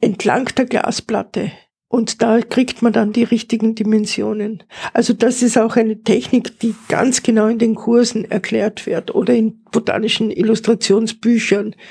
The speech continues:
Das ist also eine Technik, denn wenn ich ein Blatt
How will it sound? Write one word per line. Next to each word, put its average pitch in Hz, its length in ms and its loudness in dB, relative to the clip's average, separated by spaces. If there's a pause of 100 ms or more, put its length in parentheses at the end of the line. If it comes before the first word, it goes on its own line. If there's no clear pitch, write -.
(280)
Das 247 240 0
ist 220 160 0
also 233 180 2
eine 240 340 2
Technik, 202 440 0
denn 214 200 0 (540)
wenn 220 220 2
ich 254 160 2
ein 226 180 2
Blatt - 520 -2